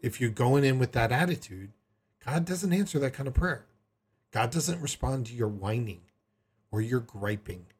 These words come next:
or your complaining. He's never moved by that. But God moves instantly when you trust him.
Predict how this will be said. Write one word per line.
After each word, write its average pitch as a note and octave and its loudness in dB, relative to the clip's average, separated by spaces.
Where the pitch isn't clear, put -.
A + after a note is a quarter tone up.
or G2+ -4
your A2+ -4
complaining. G#2+ -8
He's B2 -10
never B2 0
moved A2+ 2
by F2+ -6
that. - -12
But G#2+ 0
God A#2 2
moves C3 2
instantly A2+ -2
when F#2+ -6
you F#2+ -12
trust - -6
him. F2 -16